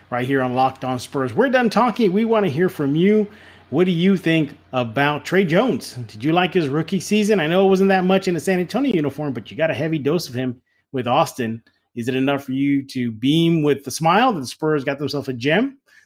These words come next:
Or you still one of those that think the jury is still out? And what do you think about the Spurs rumors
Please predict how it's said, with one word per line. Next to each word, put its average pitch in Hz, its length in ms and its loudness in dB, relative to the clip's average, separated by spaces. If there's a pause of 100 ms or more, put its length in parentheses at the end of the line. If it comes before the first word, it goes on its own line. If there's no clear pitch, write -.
(120)
Or 185 380 2 (140)
you 143 100 -4
still 151 600 0 (440)
one 127 160 -2
of 139 80 2
those 139 200 2
that 131 140 -4
think 123 200 -4
the 127 60 -4
jury 113 300 -6
is 101 80 -12
still 110 200 -10
out? 127 180 0
And 117 140 -4
what 127 80 -2
do - 20 2
you 127 60 0
think 120 120 -4
about 113 140 -4
the 110 80 -8
Spurs 113 380 -10
rumors 113 460 -6